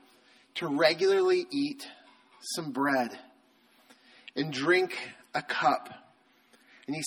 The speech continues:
said that they would do this in remembrance of him until he returned.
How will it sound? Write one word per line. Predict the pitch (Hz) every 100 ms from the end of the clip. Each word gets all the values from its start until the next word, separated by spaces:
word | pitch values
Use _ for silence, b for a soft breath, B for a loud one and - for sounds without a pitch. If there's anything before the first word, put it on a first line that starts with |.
| -
said | 190
that | 175
they | 185 175
would | 151 120
do | 165 196
this | 156 127 117 - - - - _ _ _ _ _ _ _ _ 165
in | 160
remembrance | 156 143 151 170 180 185 180
of | 175
him | - 151 127 107 101 - _ _ _
until | - 123 - 143
he | 127 135
returned. | 113 113 104 98 92